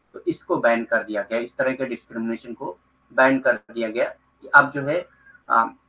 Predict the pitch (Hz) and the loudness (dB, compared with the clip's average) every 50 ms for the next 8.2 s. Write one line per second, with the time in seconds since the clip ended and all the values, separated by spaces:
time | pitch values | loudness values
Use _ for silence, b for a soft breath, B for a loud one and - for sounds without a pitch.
0 | _ _ - - 151 151 165 160 151 135 131 127 127 - 123 117 110 110 - - | _ _ 2 8 8 8 8 6 2 0 0 0 0 2 2 2 2 0 -4 -6
1 | 110 113 110 113 131 151 156 - 147 127 123 131 131 - 110 110 110 113 - _ | -6 -6 -6 -8 -8 -10 -10 -8 -10 -8 -8 -8 -10 -8 -8 -8 -8 -8 -10 _
2 | _ 117 117 107 - - - - _ _ _ _ _ _ _ _ _ _ _ _ | _ -6 -6 -6 -6 -8 -14 -16 _ _ _ _ _ _ _ _ _ _ _ _
3 | _ - - 170 156 - - 190 190 180 185 175 147 147 147 147 139 147 135 - | _ -6 -4 -4 -4 0 4 4 4 4 4 2 2 2 2 2 2 2 2 4
4 | 139 131 131 - 139 131 131 131 135 131 123 120 127 135 - - 131 123 123 113 | 2 2 2 2 -2 -2 -2 -2 -2 0 2 4 2 2 0 -2 -2 -2 -2 0
5 | 120 120 120 117 - 143 151 160 160 160 - - 135 120 123 123 120 127 127 131 | -2 -4 -6 -4 -2 -2 -2 -2 -2 -4 -10 -12 -10 -6 -6 -6 -4 -2 0 0
6 | 135 135 - 147 135 131 131 - _ - 131 131 135 139 139 - _ _ _ _ | 0 0 0 -4 -4 -4 -6 -6 _ -8 -6 -6 -6 -8 -10 -18 _ _ _ _
7 | _ _ _ _ 135 135 131 131 123 123 - 262 - 143 143 143 135 - 127 120 | _ _ _ _ -4 -2 0 2 4 2 2 0 -2 -4 -6 -6 -6 -8 -6 -8
8 | 120 117 131 123 | -6 -6 -6 -8